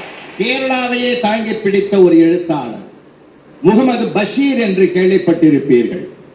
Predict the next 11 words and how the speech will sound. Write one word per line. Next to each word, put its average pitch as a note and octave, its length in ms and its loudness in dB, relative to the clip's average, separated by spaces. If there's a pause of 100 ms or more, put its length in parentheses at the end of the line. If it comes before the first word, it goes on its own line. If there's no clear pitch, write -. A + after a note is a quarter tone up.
(300)
அந்த A3 240 -2
மாபெரும் C#4 560 0
எழுத்தாளர் A3+ 760 -4 (1000)
ஒரு C4 260 4
நாள் C4+ 320 0
இரவு A#3+ 680 -2 (840)
அருகிலே B3+ 380 2
இருக்கிற G#3+ 260 -2
ஹோட்டலுக்கு G#3 640 2
உள்ளே G3+ 260 2
நுழைஞ்சார். F3 560 0